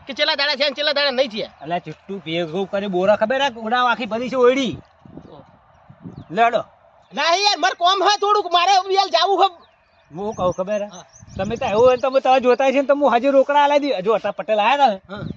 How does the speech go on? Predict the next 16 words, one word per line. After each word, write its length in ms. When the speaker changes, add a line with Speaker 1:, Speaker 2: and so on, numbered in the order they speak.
Speaker 2:
પટેલને 280
મેં 140
વાત 200
કરી 180
પૈસા 280
નહીં. 280
Speaker 1:
કરી? 280
Speaker 2:
હોવે. 400
Speaker 1:
તે 80
આ 80
Speaker 2:
પટેલ 160
કે 140
તમે 200
તાર 100
કે 100
પહેલા 240